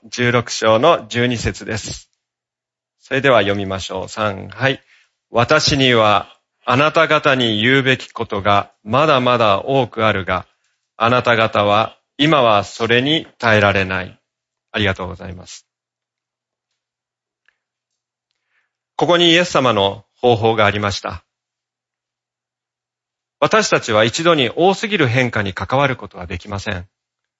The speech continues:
初期のアドベンチストが第七日安息日を宣言したときは、週六日労働が一般的でした。ですので安息日を守ることは非常に難しいことでした。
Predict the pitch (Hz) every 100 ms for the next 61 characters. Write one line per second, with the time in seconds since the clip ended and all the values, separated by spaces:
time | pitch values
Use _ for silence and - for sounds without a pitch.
0 | _ _ _ _ _ - 214 196 151 117
1 | 127 123 120 127 110 104 101 131 196 _
2 | _ _ _ _ _ 147 160 147 131 127
3 | 123 135 135 139 127 - 107 98 131 131
4 | 131 110 - 107 104 101 98 92 _ _
5 | _ - - 190 131 135 143 147 143 135
6 | 113 101 123 131 - - 117 123 110 107
7 | 107 107 - 101 92 _ _ _ _ _
8 | - 147 - 127 117 113 143 139 135 135
9 | - 110 107 110 113 107 98 101 104 120
10 | - _ - 120 151 151 131 120 120 160
11 | 151 165 117 101 92 90 - -